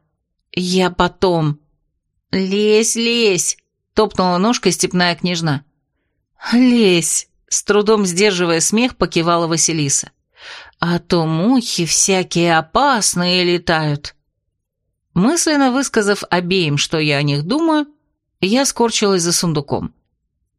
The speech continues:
В щель действительно была прекрасно видна дверь. «Чудно!» заулыбалась Лёля и навалила мне на спину парочку подушек. «Вот так совсем не видать». «Ну, мы пошли, Мариночка».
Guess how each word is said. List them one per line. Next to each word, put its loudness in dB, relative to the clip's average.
В -16
щель 0
действительно 0
была 2
прекрасно -2
видна 0
дверь. -4
«Чудно!» 0
заулыбалась 2
Лёля 2
и 2
навалила 2
мне 0
на 0
спину 0
парочку -2
подушек. -6
«Вот -2
так 2
совсем 0
не 4
видать». -2
«Ну, 2
мы 0
пошли, 0
Мариночка». 0